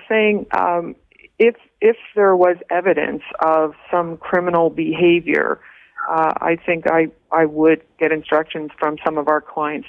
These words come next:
to, uh, bring the police in. But so far, we haven't seen any of that. And let, let me just say, um, Dave, that,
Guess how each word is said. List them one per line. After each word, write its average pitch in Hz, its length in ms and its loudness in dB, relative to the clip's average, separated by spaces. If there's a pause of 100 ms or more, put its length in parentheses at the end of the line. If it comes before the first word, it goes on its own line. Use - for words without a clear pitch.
(100)
to, 151 280 0 (360)
uh, 151 300 0 (280)
bring 160 260 -2
the 151 60 -2
police 151 380 0 (100)
in. 143 360 0
But 143 220 0 (100)
so 185 180 0
far, 151 180 0
we 147 140 -4
haven't 147 340 -4
seen 151 140 -6
any 143 220 -2
of 135 80 -4
that. 135 200 0 (300)
And 180 160 -4
let, 196 240 -2
let 202 120 0
me 220 120 0
just 180 240 0 (120)
say, 160 300 0 (160)
um, 156 340 -2 (800)
Dave, 156 260 0
that, 156 300 0